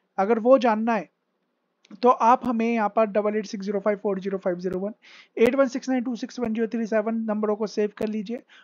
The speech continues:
और एक कोर्स डिज़ाइन कर रखा है जहाँ पर बेसिक्स to advanced technical research fundamental, जो मुझे लगता है कि में जिसने कदम रखा है उसे सीखना बहुत ज़रूरी है, ठीक है। और आंखें बंद करके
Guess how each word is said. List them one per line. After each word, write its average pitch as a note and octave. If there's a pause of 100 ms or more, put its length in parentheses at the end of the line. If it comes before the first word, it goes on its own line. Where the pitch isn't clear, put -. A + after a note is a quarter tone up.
(120)
और C4
एक D4
कोर्स C4
डिज़ाइन A3+
कर G#3+
रखा G3+
है A3+
जहाँ A3+
पर A#3+
बेसिक्स A3
to B3+
advanced G#3+
technical G#3
research G3+
fundamental, F#3
जो A#3+
मुझे A#3+
लगता A3+
है A#3+ (380)
कि A3+
में A3+
जिसने A3
कदम F#3+
रखा F3+
है E3+ (400)
उसे A3+
सीखना B3
बहुत G3
ज़रूरी E3+
है, E3 (340)
ठीक A3+
है। C4
और A#3
आंखें C#4
बंद G#3+
करके A3+